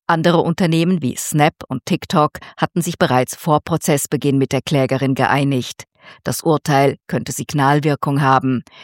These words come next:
In den U S A laufen zahlreiche ähnliche Klagen gegen Tech-Konzerne wegen möglicher Auswirkungen sozialer Medien auf Kinder und Jugendliche. Eine umfassende gesetzliche Regulierung steht bislang noch aus.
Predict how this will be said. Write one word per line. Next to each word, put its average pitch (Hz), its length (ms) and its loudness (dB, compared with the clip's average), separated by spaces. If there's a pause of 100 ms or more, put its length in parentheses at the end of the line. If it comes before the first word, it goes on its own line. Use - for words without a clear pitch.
(180)
In 165 140 0
den 143 160 0
U 143 100 -2
S - 180 -4
A 156 180 4
laufen 135 380 0
zahlreiche 135 640 0
ähnliche 147 400 -2
Klagen 135 440 0
gegen 123 280 -4
Tech-Konzerne 139 840 0 (260)
wegen 147 220 -2
möglicher 147 500 -2
Auswirkungen 139 680 0
sozialer 127 560 0
Medien 139 460 0
auf - 180 -4
Kinder 127 320 0
und 135 180 -8
Jugendliche. 147 720 0 (540)
Eine 143 260 0
umfassende 135 640 0
gesetzliche 127 640 -2
Regulierung 147 720 0 (200)
steht - 340 0
bislang 123 600 0
noch 139 220 -6
aus. 143 540 0